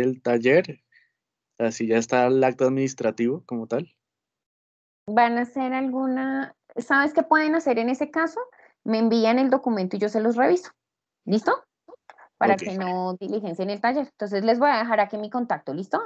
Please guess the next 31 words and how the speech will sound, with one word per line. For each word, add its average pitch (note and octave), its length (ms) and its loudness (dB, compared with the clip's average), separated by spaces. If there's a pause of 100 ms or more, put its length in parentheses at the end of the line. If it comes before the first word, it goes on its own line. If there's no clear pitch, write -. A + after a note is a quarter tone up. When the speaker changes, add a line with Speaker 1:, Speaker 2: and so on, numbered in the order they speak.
Speaker 2:
Los G#3 200 -4
que G#3+ 80 -4
tengan G#3+ 280 -4
esos B3 200 -4
casos D#4+ 320 0
me D#4+ 100 2
envían G3+ 400 -2
el, G#3+ 480 -2 (480)
el G#3 260 2
manual G#3 320 2 (280)
y A3 160 -4
yo, F#3 480 2
y G3+ 80 -2
yo F#3 140 -2
se F#3 100 -2
los G3+ 180 -2
reviso F#3+ 380 0
y E3+ 40 -2
les F#3+ 200 -2
hago, F3+ 280 -2
pues, F#3+ 200 0
las, F3 540 0
las F3 180 0
observaciones, F3 640 -4
¿listo? G#3+ 260 0 (3000)
Listo, - 200 -6
ahí D#3+ 120 0
les G3+ 220 0
dejé A#3+ 260 2
mi E3+ 160 -6
contacto. F#3+ 540 -4